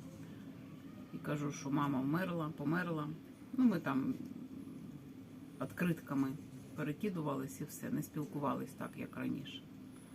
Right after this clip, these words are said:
Ну, з яким святом, там, з днем народження або ще з чимось. Коли я подзвонила, кажу:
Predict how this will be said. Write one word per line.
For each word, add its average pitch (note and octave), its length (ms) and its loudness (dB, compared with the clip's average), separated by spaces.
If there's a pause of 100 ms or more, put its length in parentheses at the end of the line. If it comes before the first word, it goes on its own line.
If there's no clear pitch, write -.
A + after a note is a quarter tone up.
(1300)
Ну, A3+ 120 10
з F3+ 80 8
яким F3 240 8
святом, F#3+ 480 8
там, D#3+ 200 8
з D3+ 40 2
днем E3 180 10
народження E3 520 8
або D#3 180 2
ще F#3 200 -2
з - 20 -2
чимось. - 520 2 (1600)
Коли F#3 120 4
я E3+ 60 4
подзвонила, E3+ 580 4
кажу: D#3 680 0